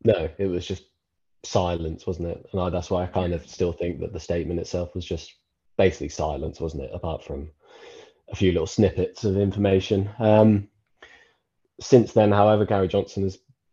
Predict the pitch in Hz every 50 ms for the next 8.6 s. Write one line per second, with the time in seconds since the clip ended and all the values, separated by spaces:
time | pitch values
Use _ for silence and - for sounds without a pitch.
0 | _ - 92 87 87 85 82 80 - 104 92 87 87 - - 101 - - - 101
1 | 92 - - - 98 98 95 95 95 98 - - 95 95 - 101 98 - - 107
2 | 101 95 - - 92 87 - - 87 90 95 95 95 - - 95 95 95 95 92
3 | - - - _ _ _ _ 101 92 92 92 92 90 92 92 90 92 92 95 -
4 | _ _ _ _ - 90 87 87 87 90 90 82 - - - _ _ _ _ -
5 | 87 85 - 95 92 90 85 - 107 95 - 101 95 87 90 92 90 90 90 98
6 | 95 87 90 92 90 90 85 90 87 - 101 90 80 82 82 87 92 90 90 92
7 | 90 90 87 87 - _ _ _ _ _ _ _ _ _ - 90 90 95 - -
8 | - - - - 98 95 98 98 101 101 101